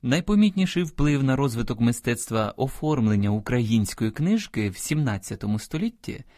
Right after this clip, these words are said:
мала творчість Леонтія Тарасевича. Будьте уважними, наступне речення з абзацу. Митець навчався в Баварії,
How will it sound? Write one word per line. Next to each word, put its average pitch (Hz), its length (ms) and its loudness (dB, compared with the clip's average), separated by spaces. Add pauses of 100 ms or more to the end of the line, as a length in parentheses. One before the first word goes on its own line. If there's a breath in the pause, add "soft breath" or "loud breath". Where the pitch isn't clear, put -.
(220 soft breath)
мала 120 340 2
творчість 185 720 -4
Леонтія 160 640 0
Тарасевича. 107 920 -4 (600)
Будьте 127 320 -2
уважними, 117 540 0
наступне 107 500 -2
речення 175 400 -2
з 165 60 -4
абзацу. 107 580 -4 (920)
Митець 156 520 2
навчався 135 560 0
в 120 40 0
Баварії, 107 760 0